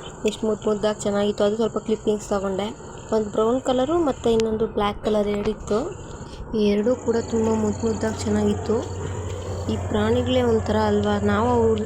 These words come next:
ಅವ್ರ ಜೊತೆ ಯಾವ ರೀತಿಯಾಗಿರ್ತೀವೋ ಅವು ನಮ್ಮ ಜೊತೆ ಅದೇ ರೀತಿನಲ್ಲೇ ಇರ್ತವೆ. ನೋಡಿ, ಏನ್ ಮಾಡಿದ್ರು ಸುಮ್ನೆನೇ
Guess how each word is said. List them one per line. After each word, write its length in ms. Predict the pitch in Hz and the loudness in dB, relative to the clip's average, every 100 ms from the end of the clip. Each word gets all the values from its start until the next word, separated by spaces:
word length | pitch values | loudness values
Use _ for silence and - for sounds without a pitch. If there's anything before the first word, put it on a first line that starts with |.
| - | -2
ಅವ್ರ 180 | 214 214 | 2 2
ಜೊತೆ 260 | 220 214 226 | 2 2 2
ಯಾವ 280 | 208 196 214 | 2 2 2
ರೀತಿಯಾಗಿರ್ತೀವೋ 920 | 220 226 233 226 202 208 - 226 196 202 311 - - - - - - | 2 2 2 0 0 -2 0 0 2 0 -2 -6 -10 -10 -10 -6 -2
ಅವು 180 | 226 269 | 2 4
ನಮ್ಮ 240 | 254 220 208 | 4 2 2
ಜೊತೆ 180 | 208 220 | 0 0
ಅದೇ 280 | 208 220 214 | 0 0 0
ರೀತಿನಲ್ಲೇ 540 | 214 - 208 202 208 | 0 0 0 2 2
ಇರ್ತವೆ. 380 | 202 - 190 196 226 - - - - - - - - - 208 | 0 0 0 0 -4 -10 -14 -16 -14 -14 -14 -14 -14 -10 -6
ನೋಡಿ, 220 | 202 208 208 - - - - - - 208 | -2 -2 -4 -10 -12 -12 -12 -12 -2 2
ಏನ್ 180 | 208 208 | 4 4
ಮಾಡಿದ್ರು 340 | 196 202 202 214 | 2 -2 -2 -4
ಸುಮ್ನೆನೇ 680 | - 214 202 202 202 196 | -4 0 0 0 0 -2